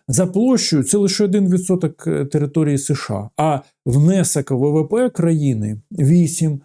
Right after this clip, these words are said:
відсотків. Вісім до одного. Так от, колись п'ятдесятидев'ятирічний мільярдер і засновник медіа імперії Майкл Блумберг, який згодом став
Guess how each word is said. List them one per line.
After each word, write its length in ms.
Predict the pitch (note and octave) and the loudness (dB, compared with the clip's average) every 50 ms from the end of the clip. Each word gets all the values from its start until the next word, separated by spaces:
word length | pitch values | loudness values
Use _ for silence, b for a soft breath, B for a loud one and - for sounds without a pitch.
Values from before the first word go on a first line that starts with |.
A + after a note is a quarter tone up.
| _ _ - | _ _ -2
відсотків. 800 | C#3+ D#3 D#3 - - E3+ C#3+ A2+ G2+ - - A#2 A2+ A#2+ C3 - - | -2 -2 -2 -2 -2 -2 -2 -2 -2 -6 -8 -10 -10 -10 -8 -4 -2
Вісім 600 | B2 C3+ D#3+ D3 C#3+ C3+ - - E3 D#3+ D#3 D3+ - _ _ _ | 2 2 4 2 2 0 0 -2 0 0 -2 -2 -4 _ _ _
до 200 | - C3 C3+ C3+ | -4 0 0 2
одного. 540 | C#3 C#3 C3+ D3 D3+ D#3 D3+ C3 G#2 G2+ B2 b b b b b b b b | 2 2 0 0 0 0 0 -2 -2 -6 -8 b b b b b b b b
Так 180 | - D3 C#3 G#3 | -6 -4 0 0
от, 160 | G#3 F3 F3 | -2 -2 0
колись 500 | - F#3+ F#3+ G3+ A#3 A#3 F#3 - - - | 0 2 2 4 4 2 2 0 -2 -4
п'ятдесятидев'ятирічний 1600 | - - E3 E3 G3 G3+ F#3 F#3+ - F#3 F3 D3+ C#3 B2+ C3+ D#3+ E3+ E3+ E3+ G3 G3 F#3+ F3 D#3 F#3 F3+ F3+ - - D#3+ D3+ | -4 -4 -2 0 2 0 0 0 0 0 0 0 -2 -2 0 0 0 0 0 0 0 2 2 2 2 0 0 -2 -2 -2 0
мільярдер 640 | C#3 C#3+ D3 C#3+ D3+ D3+ D3+ D3 D3 F3+ F#3+ F#3+ F3 | 0 0 0 0 0 0 0 0 0 0 0 0 0
і 40 | D3 | 0
засновник 520 | B2+ C#3+ C#3 - E3 E3 D3+ C#3+ C#3 - | 0 -2 -2 -2 -2 0 0 0 -2 -2
медіа 480 | D3 C#3+ C#3 C3+ C#3 C3+ C3+ C3 B2+ B2+ | -2 -2 -2 0 0 -2 -2 -2 -4 -4
імперії 600 | C3+ C3+ C#3 C#3 G3 A3+ A#3+ A#3+ G#3+ F#3 D#3 C#3+ | -2 -2 -2 0 0 0 0 2 2 0 0 0
Майкл 380 | C#3 C#3+ D3+ D3 C#3+ - C#3 | 0 -2 -2 -2 -2 -2 -2
Блумберг, 460 | B2 A#2+ C3+ F#3 A#3 B3+ G3+ E3+ C3 - | -2 0 0 0 0 0 0 -2 -2 -2
який 240 | - C3 - - C#3+ | -4 -4 -2 -2 -2
згодом 340 | B2 A#2 C#3 D3+ C#3 C3 B2 | 0 0 0 0 0 -2 -4
став 340 | - - - D3 C#3 - | -6 -4 -2 -2 -2 -2